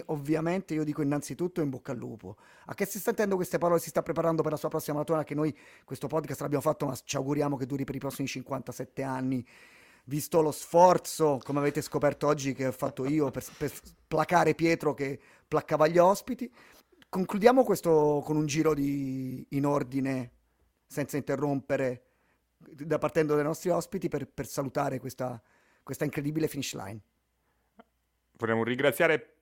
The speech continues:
Speaker 2: Pier Giorgio Conti.
Speaker 1: Lo sapevo, lo sapevo
Speaker 2: Eh,
Speaker 1: che
Speaker 2: ragazzi.
Speaker 1: parlava Pietro. Lo
Speaker 2: <laughs>
Speaker 1: sapevo,
Speaker 2: Ma
Speaker 1: lo
Speaker 2: tu mi
Speaker 1: sapevo, io
Speaker 2: dici
Speaker 1: lascio questo qui. No, dai nostri ospiti,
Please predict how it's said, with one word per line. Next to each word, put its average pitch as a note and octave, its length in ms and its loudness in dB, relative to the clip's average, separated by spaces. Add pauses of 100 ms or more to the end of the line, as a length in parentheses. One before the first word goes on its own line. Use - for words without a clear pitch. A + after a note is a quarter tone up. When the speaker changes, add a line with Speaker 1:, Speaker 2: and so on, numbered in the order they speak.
Speaker 2:
Pier D3 220 2
Giorgio C#3+ 340 0
Conti. G3 560 -2
Speaker 1:
Lo F#3 140 6
sapevo, B3+ 680 12
lo G#3 100 8
sapevo B3+ 380 8
Speaker 2:
Eh, F3+ 40 10
Speaker 1:
che F#3+ 60 8
Speaker 2:
ragazzi. F#3+ 80 4
Speaker 1:
parlava F3 320 6
Pietro. E3 360 4 (480)
Lo A3 160 10
Speaker 2:
<laughs> - 20 6
Speaker 1:
sapevo, C4+ 380 6
Speaker 2:
Ma A#3 80 4
Speaker 1:
lo A3+ 100 6
Speaker 2:
tu A3+ 60 10
mi D4+ 60 6
Speaker 1:
sapevo, B3 180 8
io B3+ 60 12
Speaker 2:
dici A#3+ 120 12
Speaker 1:
lascio A#3 340 10
questo G3 220 4
qui. A3 200 -2 (180)
No, D4+ 420 12
dai G3+ 220 8
nostri C4+ 360 4
ospiti, G#3+ 680 4